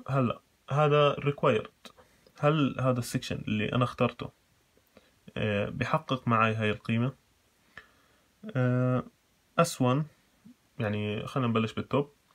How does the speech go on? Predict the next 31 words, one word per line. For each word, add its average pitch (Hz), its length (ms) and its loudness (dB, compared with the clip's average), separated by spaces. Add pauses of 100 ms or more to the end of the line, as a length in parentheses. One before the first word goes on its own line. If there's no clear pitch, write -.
(1300)
المومنت 135 380 2
اوف 120 140 -4
انيرشيا 120 400 0
للسكشن 123 540 -8
تايب 110 240 0
ثري 135 300 -2 (400)
على 123 260 4 (160)
اس - 180 -6
وان 107 120 2
اللي 107 200 -8
هي 107 240 -4
اتش - 400 -6
ناقص - 560 -6 (140)
السي - 400 -2
تو 120 260 -2 (160)
زي - 140 -8
ما - 140 -6
حكينا 107 340 -6
هون، 135 260 -2 (840)
آه، 143 240 0
بتطلع 151 360 -2
معي 123 220 2
تسعة - 220 -4
وسبعين 113 340 -4
بوينت 107 240 -6
اثنين 117 160 -2
وعشرين 107 300 -4
ضرب 101 180 -6
عشرة - 340 -6
قوة - 120 -10
ستة. 127 420 -6